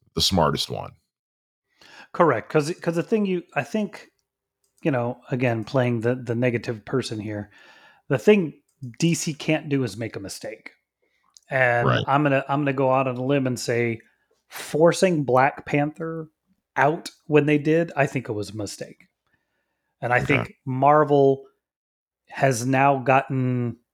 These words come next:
Speaker 2: stuck in its momentum train where,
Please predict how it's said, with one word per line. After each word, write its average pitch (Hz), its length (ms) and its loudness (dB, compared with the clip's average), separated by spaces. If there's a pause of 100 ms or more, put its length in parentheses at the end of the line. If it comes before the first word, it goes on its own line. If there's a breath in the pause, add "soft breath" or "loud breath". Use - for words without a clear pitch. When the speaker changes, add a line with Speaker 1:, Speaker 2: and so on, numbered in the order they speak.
(220)
Speaker 2:
stuck - 680 -2
in 127 140 -2
its 110 240 -6
momentum 117 560 0
train 147 460 -12 (1400)
where, 123 560 2